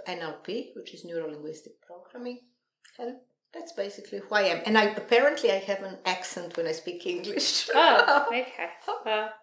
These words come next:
Speaker 2: I just think you sound lovely.
Speaker 1: Yeah,
Speaker 2: I think
Speaker 1: thank
Speaker 2: that's
Speaker 1: you.
Speaker 2: how that works.
Speaker 1: <laughs>
Speaker 2: Uh, so N L P is, is a fascinating field and obviously, you know, huge globally.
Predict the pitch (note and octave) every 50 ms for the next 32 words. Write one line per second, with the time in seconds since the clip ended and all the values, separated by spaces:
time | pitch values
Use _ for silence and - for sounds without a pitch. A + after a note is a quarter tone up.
0 | _ _ _ - - - - - - - G#3 G3+ G#3+ G#3+ B3 - - - E3+ -
1 | - - - - - E3 E3+ E3+ E3+ - F3 - - - - - - - - A3
2 | G#3+ G#3 A3 - E3 - - F#3 F#3 F3 F#3+ D#3+ - E3+ F3+ F#3 F3 D#3 - -
3 | - - - - F4+ F4 D#4 D#4 - - C4 C#4 C#4 C#4 C#4 C4+ - - - -
4 | - - - - - _ _ _ - - D4 C#4+ C#4 C#4 C4 A#3+ - - - -
5 | - - _ _ _ - A3 B3 C4+ D4+ D4+ C4+ B3 A#3+ A#3 G#3+ G#3+ F#3+ F#3 -
6 | - - - F3+ F#3 F#3+ F3+ F#3 - F#3 F#3+ - - - F#3 F3 F3 E3 D#3+ D#3+
7 | E3 - - F3 E3+ D#3+ - - F3+ F3 E3+ E3 E3 F3 - - E3 E3 E3 E3
8 | D#3+ D#3+ D#3 D#3+ D#3+ - - - - A3+ G#3+ G3+ F3 E3+ D#3+ - - - E3+ F3
9 | F3 F3 F3 D#3+ - - - - G#3+ G#3+ -